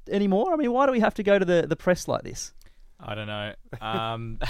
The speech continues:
Speaker 2: <laughs> I don't know. Do you reckon he was running around with the ring all day?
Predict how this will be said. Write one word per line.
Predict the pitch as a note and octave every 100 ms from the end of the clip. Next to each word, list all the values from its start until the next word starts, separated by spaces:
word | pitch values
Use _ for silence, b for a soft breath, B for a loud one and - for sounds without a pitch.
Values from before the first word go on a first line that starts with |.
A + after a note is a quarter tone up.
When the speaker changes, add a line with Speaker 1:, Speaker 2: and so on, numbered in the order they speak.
| -
Speaker 2:
<laughs> | -
I | G#3+ - F#3+ D3
don't | - E3+
know. | D#3 C3+ B B B
Do | G#3
you |
reckon | C#4
he | C4+
was | A3+ D#3+
running | G#3 G#3+
around | G3
with | G3
the | D#3
ring | D3+ F3+ F#3+
all | F3+
day? | D3+ F#3